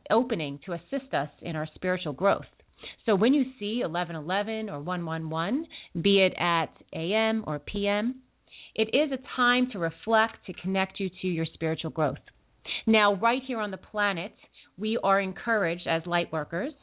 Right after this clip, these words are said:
that when we see that number, and we're in this vibration of this number all day today since it is the date, that we move into that. We step away from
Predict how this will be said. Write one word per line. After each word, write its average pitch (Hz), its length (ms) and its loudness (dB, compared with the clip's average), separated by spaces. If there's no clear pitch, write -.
that 185 380 4
when 285 320 -2
we 269 320 -2
see 247 140 -2
that 190 200 0
number, 175 460 -4
and 190 240 0
we're 202 140 2
in 214 100 4
this 202 180 2
vibration 180 720 0
of 147 200 -2
this 160 220 -2
number 156 420 2
all 170 220 4
day 160 340 2
today 151 300 2
since 165 160 0
it 165 100 -4
is 139 140 -6
the - 60 -4
date, 165 360 2
that 214 300 4
we 240 440 0
move 302 260 2
into 247 420 2
that. 156 380 0
We 190 420 -2
step 240 180 0
away 185 640 2
from 165 420 0